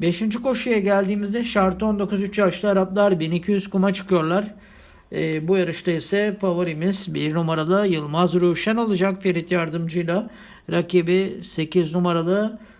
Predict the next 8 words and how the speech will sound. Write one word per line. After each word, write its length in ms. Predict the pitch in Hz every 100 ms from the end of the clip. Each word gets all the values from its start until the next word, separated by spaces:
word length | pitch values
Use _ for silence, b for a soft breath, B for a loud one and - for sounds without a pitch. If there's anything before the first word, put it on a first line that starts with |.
| B
Sağırlı 580 | - - 175 196 214 190
Hatun'u. 840 | 160 170 170 165 170 160 190 233 - - B B B B B B _ _ - 180 - _ _ -
Daha 200 | 165 170
sonra 400 | 185 202 190 165
dört 280 | 175 185 185
numaralı 640 | 190 185 180 185 202 214 175
Ziyata 720 | 151 139 165 190 202 214 208
diyoruz. 580 | 190 196 190 240 - -